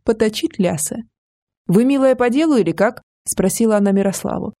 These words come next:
усадив ее на крохотный угловой диванчик на кухне. Мирослава не стала читать старушке лекции,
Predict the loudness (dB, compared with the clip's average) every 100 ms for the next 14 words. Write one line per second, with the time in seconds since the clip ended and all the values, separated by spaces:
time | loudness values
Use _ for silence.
0 | _ _ -2 0 0 -2 -2 -2 0 0
1 | 0 -4 -2 -2 -2 0 0 2 0 0
2 | -2 -4 -2 -2 -2 -4 -6 -8 -10 -14
3 | _ _ _ _ 0 0 0 -2 0 -4
4 | -2 0 0 0 -2 -4 -2 -2 -2 -2
5 | -2 -2 -6 -10 -10